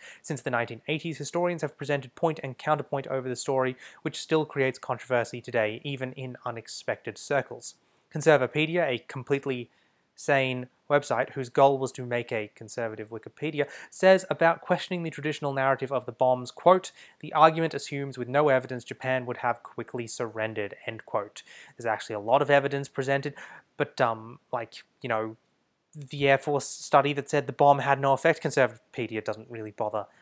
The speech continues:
addressing that though. But it's not just hippy-dippy, namby-pamby progressives asking inconvenient questions about the bombings. Peter Van Buren of The American Conservative wrote an article in twenty seventeen titled, "Don't Whitewash the Hiroshima Bombings," and the alt-right circles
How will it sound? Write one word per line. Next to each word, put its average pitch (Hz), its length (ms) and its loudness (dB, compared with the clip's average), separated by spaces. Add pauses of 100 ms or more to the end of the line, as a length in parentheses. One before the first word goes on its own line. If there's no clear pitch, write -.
(140)
addressing 120 360 0
that 107 180 -2
though. 110 220 -6 (240)
But 196 220 8
it's 180 120 -2
not 196 220 2
just - 180 -2 (340)
hippy-dippy, 135 720 -4
namby-pamby 127 720 -2
progressives 139 460 4
asking 131 360 6
inconvenient 120 560 -6
questions 143 420 2
about 117 240 0
the - 80 -20
bombings. 117 300 -2 (260)
Peter 160 220 -2
Van 139 220 2
Buren 143 300 4
of 123 200 0
The 123 100 -8
American 117 400 -4
Conservative 135 560 -2
wrote 123 160 2
an 123 60 -2
article 123 340 0
in 120 60 -6
twenty 127 260 -6
seventeen 127 560 -4 (300)
titled, 139 340 4 (180)
"Don't 160 220 4
Whitewash 143 520 4
the 143 80 -8
Hiroshima 127 520 -6
Bombings," 147 460 4 (280)
and 151 260 0
the 156 180 -6
alt-right 143 520 2
circles 139 540 0